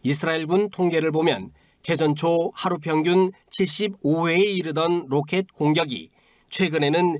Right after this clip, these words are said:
십사 회로 급감했습니다. 전면적인 전쟁을 마무리하고 하마스 지도부 등 장기적인 속탕전에 대비하기 위한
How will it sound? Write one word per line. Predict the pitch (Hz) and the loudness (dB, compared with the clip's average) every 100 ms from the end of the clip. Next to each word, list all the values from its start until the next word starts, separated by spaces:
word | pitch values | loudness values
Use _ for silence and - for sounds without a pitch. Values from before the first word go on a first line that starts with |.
| - | -10
십사 | - - 196 - 180 156 | -6 -4 -4 -4 -2 0
회로 | 151 135 156 160 160 - | 0 0 0 0 -4 -8
급감했습니다. | 139 - 165 147 - 92 80 - - - _ _ _ _ _ _ - - | -8 -4 -4 -4 -6 -10 -12 -16 -20 -20 _ _ _ _ _ _ -14 -4
전면적인 | 170 175 170 160 156 185 185 | 0 2 2 -2 0 0 0
전쟁을 | - 170 165 165 214 | -2 -2 0 2 2
마무리하고 | 196 180 170 165 165 143 95 - - - | 2 0 -2 -2 0 -2 -4 -10 -20 -12
하마스 | - 175 156 202 196 | -4 -2 -2 0 -2
지도부 | 185 170 160 170 | -2 -4 -2 0
등 | 139 98 - _ | 0 -4 -16 _
장기적인 | - 151 165 156 156 151 180 185 151 - | -4 -2 -2 -4 -4 0 2 0 -2 -10
속탕전에 | - 190 - 185 175 170 214 | -4 -2 0 2 2 2 0
대비하기 | 196 180 170 170 156 160 156 | 0 -2 0 -2 -2 -4 -4
위한 | 139 160 175 | -2 0 0